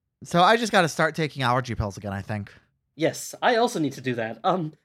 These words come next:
Speaker 2: although I, I discovered that, um, speaking of annoying bullshit hurdles to get your medicine, assuming it's in stock, which is not a safe assumption to make anymore, the Bartels nearest to both of us.
Speaker 1: Mm-hmm.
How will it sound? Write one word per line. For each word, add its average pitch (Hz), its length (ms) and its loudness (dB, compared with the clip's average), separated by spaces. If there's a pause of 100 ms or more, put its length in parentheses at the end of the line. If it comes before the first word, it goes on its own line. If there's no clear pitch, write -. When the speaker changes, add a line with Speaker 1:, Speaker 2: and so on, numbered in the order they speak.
(200)
Speaker 2:
although 196 280 0
I, 190 260 6
I 185 140 0
discovered 185 680 -4
that, 151 260 2
um, 123 300 -2 (240)
speaking 151 380 0
of 110 220 -2 (380)
annoying 131 720 -2
bullshit 131 320 -2
hurdles 127 380 -4
to 123 60 -10
get 117 140 -6
your 180 80 -10
medicine, 123 500 -6 (320)
assuming 294 580 4
it's 254 180 -2
in 220 240 0
stock, 208 500 2
which 135 140 -4
is 117 100 -8
not 156 220 0
a 175 60 -2
safe 165 240 -4
assumption 156 400 -6
to 147 60 -4
make 151 240 -2
anymore, 110 460 -6 (500)
the 185 200 -2
Bartels 214 600 0
nearest 131 380 -4
to 127 60 -12
both 160 200 -2
of 196 100 -2
us. - 460 -6 (400)
Speaker 1:
Mm-hmm. 165 260 4